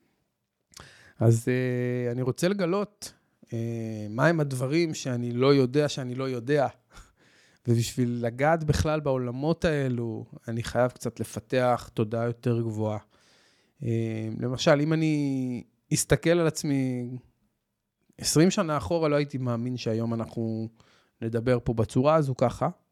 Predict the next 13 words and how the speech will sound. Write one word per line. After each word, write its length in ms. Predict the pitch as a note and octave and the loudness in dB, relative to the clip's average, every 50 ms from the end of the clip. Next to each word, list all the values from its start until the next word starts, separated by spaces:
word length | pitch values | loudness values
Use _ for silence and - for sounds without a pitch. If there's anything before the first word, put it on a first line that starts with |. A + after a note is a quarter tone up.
| _ _ B2 | _ _ -8
ושיהיה 420 | A2+ A2+ G#2+ - - A#2 A2 A2 | -4 -4 -4 0 4 4 4 4
לי 120 | G#2 G#2+ | 4 0
פודקאסט, 800 | G#2 - D#3 F3+ F3+ - - C#3 B2+ C#3 - - - _ - _ - - _ _ _ _ _ _ _ - | 2 4 4 4 4 2 2 2 2 2 0 -6 -14 _ -20 _ -20 -20 _ _ _ _ _ _ _ 2
ואני 260 | A2 A2 A2 A#2 A2+ | 4 6 6 6 4
חושב 240 | - - F#3 G3 F#3+ | 2 2 2 2 2
ש-, 180 | - - - D#3 C3+ B2+ B2 A#2 A2+ A2+ A2+ G#2 - - _ _ _ _ _ _ _ _ _ _ _ _ _ _ _ _ _ _ _ _ _ _ _ _ _ _ _ _ _ _ _ _ _ _ _ _ _ _ _ _ _ _ _ _ _ _ | 0 -2 0 0 2 2 2 2 2 2 0 -2 -4 -6 _ _ _ _ _ _ _ _ _ _ _ _ _ _ _ _ _ _ _ _ _ _ _ _ _ _ _ _ _ _ _ _ _ _ _ _ _ _ _ _ _ _ _ _ _ _
כולם 380 | - - C#3 C3 F3 G3 F#3 | 2 4 4 6 6 4 2
אומרים, 340 | D#3 D3 D3 B2+ B2 A#2 A2+ | 0 -4 -2 -4 -4 -4 -4
כולם 360 | - - C#3 C#3 F3+ A3 A3 | -6 -4 -2 0 2 2 2
מסכימים 500 | G3 D3+ - - - C3+ C#3 D3 C#3+ C#3+ | 2 0 -2 -2 -2 -2 -2 0 -4 -6
שאין 1900 | - - C#3 C3 B2+ - _ _ _ _ _ _ _ _ _ _ _ _ _ _ _ _ _ _ _ _ _ _ _ _ _ _ _ _ _ - F#3 G3+ | -6 -8 -8 -8 -8 -10 _ _ _ _ _ _ _ _ _ _ _ _ _ _ _ _ _ _ _ _ _ _ _ _ _ _ _ _ _ 2 2 4
דבר 300 | G#3 A3+ G#3 G#3+ G#3+ F#3+ | 4 2 4 4 2 2
כזה, 320 | F3+ - G3+ F3 E3 F3 | 2 2 2 2 4 2